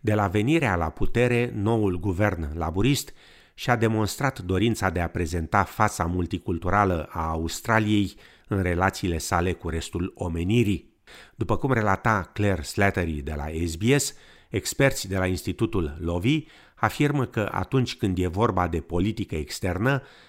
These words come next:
ar trebui făcut mai mult pentru a reprezenta mai bine Australia multiculturală pe scena globală.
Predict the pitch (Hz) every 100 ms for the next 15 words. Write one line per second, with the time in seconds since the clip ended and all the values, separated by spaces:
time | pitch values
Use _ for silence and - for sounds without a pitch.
0 | - 117 110 117 117 139 - 101 - 117
1 | 101 113 143 117 - 92 78 85 82 85
2 | 87 85 90 85 110 92 87 117 104 82
3 | 82 - 104 95 90 82 80 85 80 85
4 | 90 80 92 98 92 - - - 82 -
5 | 92 82 76 87 85 113 92 78